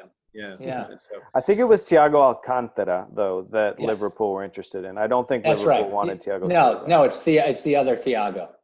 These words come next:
Speaker 2: Yeah.
Speaker 1: Oh, yeah.
Speaker 3: Yeah.
Speaker 1: Oh,
Speaker 2: Yeah.
Speaker 1: that's right. I get my, get my Thiagos confused here.
Speaker 2: Yeah.
Speaker 3: Yeah.
Speaker 2: Well, there are a
Speaker 1: Um,
Speaker 2: lot.
Speaker 1: and then all the, the, the trade talk about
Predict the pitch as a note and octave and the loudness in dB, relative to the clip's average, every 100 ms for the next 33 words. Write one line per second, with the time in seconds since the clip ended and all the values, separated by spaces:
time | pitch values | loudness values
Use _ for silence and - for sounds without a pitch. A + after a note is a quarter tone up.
0 | _ - A2 - _ A#2+ D3 E3 D3+ F3 | _ -12 -12 -12 _ -2 2 4 6 6
1 | D#4 D#4 B3 F#2 - F#3 G#3 E3+ C#3+ A#2+ | 6 4 2 -4 0 4 6 4 2 -2
2 | F2+ F2+ G2+ - A#2+ B2 E3 D3+ A2+ B2 | -8 -10 -12 -10 -8 -2 0 0 0 2
3 | B2 B2+ A2 - G2+ - G#2 F#2+ - D3+ | 4 2 0 -6 -10 -8 -10 -10 -6 -4
4 | G#2 - - - E3 A#2+ B2+ A#2 - F3 | -4 -8 -20 -16 -6 -4 -2 0 0 0
5 | F#3+ F#3+ - _ _ _ - E3+ F3+ F3+ | 0 -4 -16 _ _ _ 0 4 4 2
6 | F#3 F3 D3+ D3+ D#3 D3+ D#3 F3+ A#3 - | 0 2 4 2 -2 -2 2 2 0 0
7 | C3+ C3 C3+ C3 C3 B2+ | 0 -2 -4 -2 -2 -4